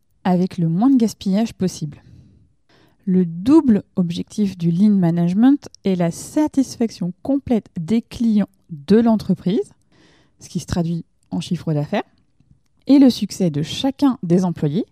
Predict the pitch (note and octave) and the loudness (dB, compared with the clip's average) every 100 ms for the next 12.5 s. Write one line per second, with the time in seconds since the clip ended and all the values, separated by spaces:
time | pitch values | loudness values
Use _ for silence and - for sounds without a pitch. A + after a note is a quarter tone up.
0 | _ _ _ _ _ _ _ - - G#3 | _ _ _ _ _ _ _ -10 -2 -2
1 | - E3 E3+ C4+ A3+ - - G3 F#3 - | 0 -4 2 2 2 -2 -2 2 2 0
2 | E3+ E3 C4 B3+ G#3 F#3 E3 D3+ _ - | -2 0 2 4 4 2 -2 -6 _ -20
3 | - _ _ _ _ _ _ - F3+ F#3+ | -20 _ _ _ _ _ _ -2 2 4
4 | G#3 D#4+ F4+ _ _ _ _ - F#3 F#3 | 4 0 -2 _ _ _ _ -6 0 2
5 | F#3 G3+ D4 D4+ - - F#3+ _ - C#4 | 4 4 4 0 -4 0 0 _ 0 0
6 | - F#3 A3+ - A3 - D#3 - _ F3+ | 0 -2 -2 -2 -4 0 -2 -2 _ -6
7 | F3 _ - C#4 - F#3+ F3+ F3+ A#3 G#3+ | -6 _ -4 -4 0 0 2 2 2 2
8 | F#3+ E3+ - E3+ - - - - - _ | 0 -4 -10 -16 -20 -20 -20 -20 -20 _
9 | _ _ _ _ _ _ _ _ _ _ | _ _ _ _ _ _ _ _ _ _
10 | _ _ _ _ _ _ _ _ _ _ | _ _ _ _ _ _ _ _ _ _
11 | _ _ _ _ F#3 F#3+ A#3 C#4+ B3 G#3+ | _ _ _ _ -2 2 4 4 2 4
12 | G#3+ G#3 F#3+ G3 | 4 2 0 -6